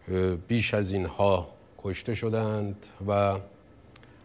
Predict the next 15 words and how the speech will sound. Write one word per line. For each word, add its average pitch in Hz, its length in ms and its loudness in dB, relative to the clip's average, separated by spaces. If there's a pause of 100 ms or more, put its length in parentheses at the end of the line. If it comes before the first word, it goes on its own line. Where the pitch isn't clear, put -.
(1600)
ده 104 100 6
ها 113 260 2
هزار 101 300 0
نفر 98 180 0
زخمی 92 580 -2
و 101 140 -2
باعث 95 340 -2
شد 101 180 -6
که - 120 -2
آمریکا 92 340 -2
به 98 160 2
افغانستان 98 880 2
که 113 140 0
با 101 340 2 (540)
القاعده 107 1040 6